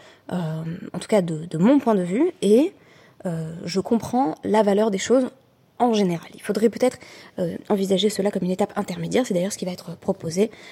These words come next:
euh, dans notre daf du jour. Là-dessus, la Gemara nous avait présenté une autre étape possible du développement, euh, qui va être, euh, euh,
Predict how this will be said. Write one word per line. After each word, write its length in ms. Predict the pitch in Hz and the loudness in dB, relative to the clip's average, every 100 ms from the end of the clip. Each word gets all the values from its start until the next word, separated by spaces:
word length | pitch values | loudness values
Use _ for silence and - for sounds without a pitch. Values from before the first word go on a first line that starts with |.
| - - | -14 -10
euh, 20 | 165 170 214 | -10 -10 -8
dans 100 | 180 | -4
notre 220 | 170 - | -4 -2
daf 120 | 196 | -2
du 120 | 202 - | -4 -10
jour. 140 | - - _ _ - - _ _ _ _ - | -18 -20 _ _ -20 -20 _ _ _ _ -8
Là-dessus, 440 | 247 240 214 247 | -4 -2 -2 -2
la 100 | 214 | 0
Gemara 320 | 185 180 180 | 0 0 2
nous 140 | 196 180 | 2 2
avait 240 | 170 165 - - | 0 -4 -8 -8
présenté 520 | - 202 190 240 247 | -2 0 2 2 2
une 160 | 190 208 | 4 2
autre 160 | 269 262 | 2 0
étape 240 | 240 - | -4 -4
possible 400 | - 214 220 185 | -2 0 0 0
du 120 | 165 | 0
développement, 460 | 165 165 156 175 - 427 _ - - - _ | -2 -4 -4 -4 -4 -8 _ -20 -20 -20 _
euh, 40 | 170 160 | -14 -10
qui 160 | - | -4
va 140 | 190 180 | 0 0
être, 240 | 190 - | -2 -6
euh, 20 | |
euh, 840 | 165 156 160 - - - - - | -6 -8 -10 -14 -20 -16 -14 -14